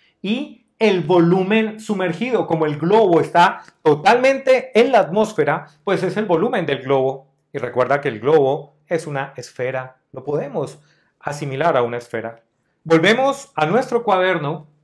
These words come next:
vamos a hacer cálculos. La densidad del aire ya la tenemos, nos la dieron en el problema. A esa altura, la densidad del aire es de cero punto nueve kilogramos por cada metro cúbico. Lo sustituimos, densidad del aire, cero punto nueve kilogramos por metro cúbico.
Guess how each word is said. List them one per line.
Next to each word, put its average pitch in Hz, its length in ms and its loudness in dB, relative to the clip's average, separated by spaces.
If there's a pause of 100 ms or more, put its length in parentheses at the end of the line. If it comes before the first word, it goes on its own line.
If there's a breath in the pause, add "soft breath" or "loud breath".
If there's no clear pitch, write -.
(320)
vamos 196 280 -2
a 214 40 2
hacer 175 260 -2
cálculos. 175 760 0 (200)
La 185 180 4
densidad 208 480 2
del 226 140 2
aire 220 280 4
ya 202 100 0
la 196 160 -2
tenemos, 160 480 -4
nos 165 300 -2
la 160 120 2
dieron 170 380 0
en 165 80 -4
el 147 140 -8
problema. 139 480 -4
A 135 180 2
esa 143 220 -2
altura, 165 500 -4 (360 soft breath)
la 151 160 0
densidad 185 420 0
del 165 160 0
aire 151 240 0
es 143 80 -4
de 135 100 -4
cero 131 260 -8
punto 135 240 -10
nueve 151 320 -4
kilogramos 156 800 -4 (280)
por 147 220 -4
cada 143 400 2
metro 170 400 -6
cúbico. 117 440 -10
Lo 165 120 -2
sustituimos, 180 1040 -4 (420)
densidad 135 440 -4
del 143 160 -4
aire, 147 280 0
cero 139 300 -8
punto 139 240 -8
nueve 131 180 -8
kilogramos 131 460 -10
por 131 140 -14
metro 135 200 -14
cúbico. 143 380 -12